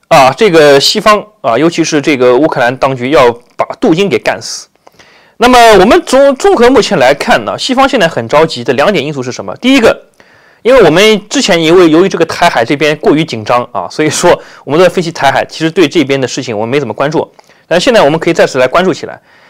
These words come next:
一个是两件事情，一个是乌军在攻击扎波罗热核电站，还有第二个事情就，就是这件事情，都是要削弱普京政权啊，或者说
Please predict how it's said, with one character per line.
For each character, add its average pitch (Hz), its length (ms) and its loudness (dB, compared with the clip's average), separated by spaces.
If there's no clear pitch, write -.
一 285 160 2
个 370 100 4
是 240 180 2
两 123 220 2
件 190 140 0
事 139 140 -6
情， 123 100 -8
一 226 140 -2
个 339 100 4
是 - 180 0
乌 226 200 0
军 220 240 0
在 202 140 2
攻 208 260 -2
击 196 120 -4
扎 226 200 2
波 220 100 4
罗 160 140 4
热 196 120 4
核 147 220 0
电 190 160 0
站， 226 180 0
还 202 100 0
有 202 80 4
第 185 100 2
二 202 60 4
个 175 60 4
事 165 80 -8
情 156 100 -6
就， 170 100 2
就 175 140 0
是 185 60 2
这 226 140 -2
件 120 120 -2
事 123 140 -12
情， - 160 -18
都 294 180 4
是 175 240 2
要 127 480 2
削 - 280 -4
弱 233 160 2
普 - 180 -8
京 156 160 -6
政 160 240 -2
权 117 340 -6
啊， 107 120 -4
或 101 200 0
者 120 120 0
说 - 320 0